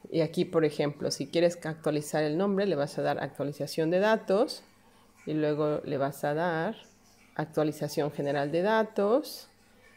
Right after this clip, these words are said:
Y ya le pones el número de socio de la persona que quieres actualizar en su nombre y ya te va a seguir preguntando. Y va, aquí vas a poner la descripción de solicitud de servicio y aquí dice agregar un documento. Aquí anexas el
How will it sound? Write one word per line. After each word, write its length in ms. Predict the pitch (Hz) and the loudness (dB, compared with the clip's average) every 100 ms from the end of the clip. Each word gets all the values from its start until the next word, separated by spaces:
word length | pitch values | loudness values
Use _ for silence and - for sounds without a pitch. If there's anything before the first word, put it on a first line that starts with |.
| - | -8
Y 180 | - 165 | -2 2
ya 140 | 151 | 4
le 100 | 147 | 2
pones 340 | 139 135 139 143 | 0 0 0 0
el 140 | 147 | 2
número 280 | 175 226 254 | 2 4 6
de 100 | 240 | 4
socio 520 | 233 214 208 208 208 | 4 2 2 0 0
de 200 | 208 190 | 2 2
la 180 | 160 143 | 2 0
persona 400 | 147 147 156 160 | -4 -2 -2 -2
que 160 | 151 139 | -4 -4
quieres 480 | 156 143 143 143 - | -2 0 0 -4 -8
actualizar 680 | 139 - 151 156 - 170 165 165 | -8 -2 -2 -2 0 2 2 0
en 80 | 196 | -4
su 180 | 190 233 | 0 4
nombre 520 | 247 240 214 214 359 - - - - _ _ _ _ _ _ - - _ - - | 6 4 4 2 0 -4 -20 -20 -20 _ _ _ _ _ _ -20 -20 _ -20 -4
y 160 | - 165 | 2 6
ya 180 | 165 - | 6 6
te 120 | 147 | 4
va 160 | 147 139 | 4 4
a 180 | - | 2
seguir 360 | 156 139 135 135 | -2 -2 0 0
preguntando. 600 | 147 123 120 120 120 - - - - - - - - | 2 2 0 -2 -4 -4 -10 -12 -16 -20 -20 -20 -10
Y 80 | - | 0
va, 100 | 160 | 2
aquí 200 | 147 - | 2 2
vas 180 | 156 151 | 0 0
a 80 | 151 | -4
poner 220 | 139 135 | -2 0
la 60 | 127 | -2
descripción 360 | - - 143 | -4 -4 -4
de 60 | 135 | -4
solicitud 400 | - 147 - 208 | -6 -8 -4 0
de 100 | 208 | 0
servicio 500 | 233 269 285 277 269 | 0 0 0 2 2
y 100 | 208 | 4
aquí 200 | 185 170 | 2 0
dice 280 | 156 - 160 | 0 0 0
agregar 500 | 131 135 147 143 - | 0 0 2 0 0
un 160 | 156 | 0
documento. 540 | 143 160 233 262 262 262 | 0 0 2 2 2 0
Aquí 180 | 233 165 | 0 0
anexas 460 | 147 143 139 - | -2 -2 -4 0
el 180 | 117 - | -2 -4